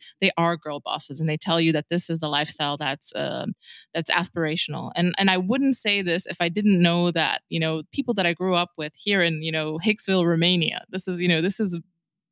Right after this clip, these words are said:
very much the edge of the, the American empire, but still, still part of it. They are absorbed by this, by this idea, by these essentially demons <laughs> flowing in through their, their phones and the Instagram app. This is the, this is the aspirational lifestyle.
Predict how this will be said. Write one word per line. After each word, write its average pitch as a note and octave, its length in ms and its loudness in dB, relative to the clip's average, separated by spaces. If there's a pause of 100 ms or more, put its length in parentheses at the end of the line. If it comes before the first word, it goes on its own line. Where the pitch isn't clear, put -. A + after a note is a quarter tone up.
very A3 200 4
much F#3+ 220 4
the F3+ 140 0
edge F3+ 180 2
of E3+ 80 0
the, D#3+ 340 0
the E3+ 120 0
American E3+ 400 2
empire, D#3 400 0
but D#3 160 -12 (260)
still, G#3 320 2
still F#3+ 260 0
part F#3 220 2
of D#3 100 0
it. D3+ 160 -4 (480)
They F#3+ 120 4
are G3 240 4
absorbed F3+ 600 2
by D#3+ 200 -2
this, D#3 500 -2
by E3 120 -2
this D#3+ 220 -2
idea, E3 380 0
by D#3+ 180 0
these E3 380 -2 (240)
essentially F#3+ 460 2
demons F#3 520 2
<laughs> - 100 -12
flowing C4+ 420 4
in A3+ 200 6
through F#3+ 540 2
their, E3+ 480 2
their F#3 180 2
phones F#3 540 2
and E3+ 180 0
the - 100 -4
Instagram F3 520 2
app. - 180 -2
This C4+ 160 0
is B3 120 -4
the, G3+ 360 0
this A3 100 -4
is A3+ 80 0
the G#3 100 4
aspirational F3+ 580 -2
lifestyle. D#3 540 -4